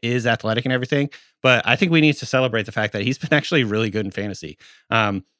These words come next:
he has five hundred twenty-two rushing yards and four touchdowns. He's fifth among quarterbacks in rushing fantasy points per game, behind only Justin Fields, Jalen Hurts, Lamar Jackson, and Josh Allen.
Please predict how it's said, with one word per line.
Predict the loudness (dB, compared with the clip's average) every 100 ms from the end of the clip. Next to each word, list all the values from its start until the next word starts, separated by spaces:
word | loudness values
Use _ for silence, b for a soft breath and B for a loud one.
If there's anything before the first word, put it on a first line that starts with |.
| _ -2
he |
has | 0
five | 2 4
hundred | 4 2
twenty-two | 0 -2 -2
rushing | -2 -2 -2
yards | -4 -6
and | -6
four | -6
touchdowns. | -6 -8 -6 -8 -8 -14 _ _ -4
He's | -4 -4
fifth | 0 2 2 -2
among | 0 0 0
quarterbacks | 0 2 0 -2
in | -4
rushing | -4 -4 -6
fantasy | -6 -6 -8
points | -8 -8 -8
per | -8
game, | -4 -4 -6 _ _ _ _ -6
behind | 0 2 4
only | 2 0
Justin | 0 -2 0
Fields, | 2 2 0
Jalen | -2 0 0
Hurts, | 0 0 -2
Lamar | -2 -2
Jackson, | 0 -2 -2 -6 -6 -10 _ _ -8
and | -4
Josh | -4 -4
Allen. | -8 -12